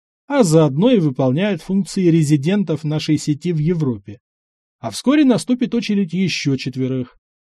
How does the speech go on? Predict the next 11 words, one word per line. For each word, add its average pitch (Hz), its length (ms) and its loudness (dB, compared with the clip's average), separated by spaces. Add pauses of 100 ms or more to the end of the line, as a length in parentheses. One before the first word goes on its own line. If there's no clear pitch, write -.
(360)
Еще 143 440 0
деньги 165 440 0
шли 247 340 0
на 196 140 2
закупку 190 500 0
оружия 170 540 2
и 117 120 -12
подготовку 160 640 -2
боевиков 151 640 2
к - 40 -20
Красинам. 147 540 -4